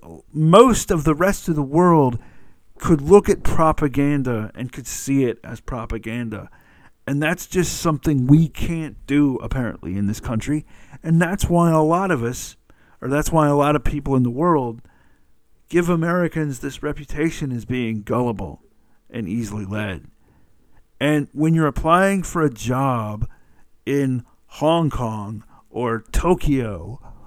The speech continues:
or Berlin or London,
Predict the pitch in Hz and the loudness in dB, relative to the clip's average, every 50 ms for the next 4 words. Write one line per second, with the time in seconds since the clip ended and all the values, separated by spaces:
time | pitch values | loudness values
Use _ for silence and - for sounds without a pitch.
0 | - - - - - 120 135 127 123 127 123 110 - - - 147 139 135 131 131 | -20 -20 -16 -8 -4 0 2 2 2 0 -2 -6 -6 0 2 4 4 4 4 4
1 | 147 160 165 151 135 120 104 98 98 104 - - - - - - - _ _ _ | 4 4 4 2 2 0 -2 -2 -4 -6 -8 -14 -20 -20 -20 -20 -20 _ _ _
2 | - 123 127 127 127 127 120 117 120 135 147 156 170 160 139 127 117 104 101 104 | -8 -4 -2 -2 -2 -2 -2 -2 -2 0 2 4 4 4 4 2 2 2 0 -2